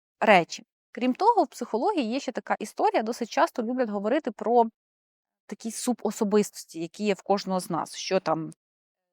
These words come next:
Говорять часто про ці субос-, субособистості дитини і дорослого, але пропоную подивитися на це ще навіть трошки з іншої сторо-, точки зору, що коли говорять ось такі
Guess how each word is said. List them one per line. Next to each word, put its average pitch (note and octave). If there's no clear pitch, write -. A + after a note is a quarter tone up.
Говорять C#4
часто B3
про G3+
ці G#3
субос-, G3+
субособистості G#3
дитини A#3
і G#3
дорослого, A3
але F#4
пропоную C#4
подивитися A#3
на A3
це A#3
ще A3+
навіть G3
трошки G#3
з G#3+
іншої D#4+
сторо-, G#3
точки A3
зору, G3+
що -
коли D4
говорять B3+
ось G#3
такі G#3